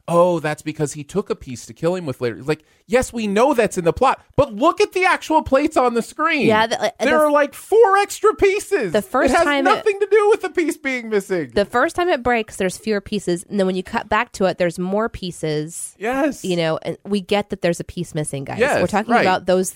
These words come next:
Speaker 2: pieces that you can see. Also, that was really difficult to understand how in the world he could have reached those pieces. Anyways,
Speaker 1: Yeah.
Speaker 2: I'm glad that you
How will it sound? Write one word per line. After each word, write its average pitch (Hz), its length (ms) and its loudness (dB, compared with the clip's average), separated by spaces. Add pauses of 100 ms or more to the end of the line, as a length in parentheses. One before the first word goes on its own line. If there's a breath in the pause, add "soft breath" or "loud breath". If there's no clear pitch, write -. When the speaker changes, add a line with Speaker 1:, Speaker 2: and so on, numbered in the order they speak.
Speaker 2:
pieces 214 320 -6
that 180 140 -6
you 180 100 -2
can 175 160 -6
see. 165 240 -8 (320 loud breath)
Also, 466 320 0
that 415 60 2
was 359 180 0
really 339 220 2
difficult 349 480 -2
to - 100 -8
understand 269 540 -2
how 285 480 -2
in 277 140 -2
the 269 80 0
world 226 340 -2
he 226 100 -10
could 214 160 -4
have 175 220 -6
reached - 520 -14
those 349 280 -2
pieces. 403 680 -4 (680 soft breath)
Anyways, 185 540 0 (100)
Speaker 1:
Yeah. 101 360 0
Speaker 2:
I'm 240 240 -2
glad 277 240 0
that 247 120 -2
you 208 380 -8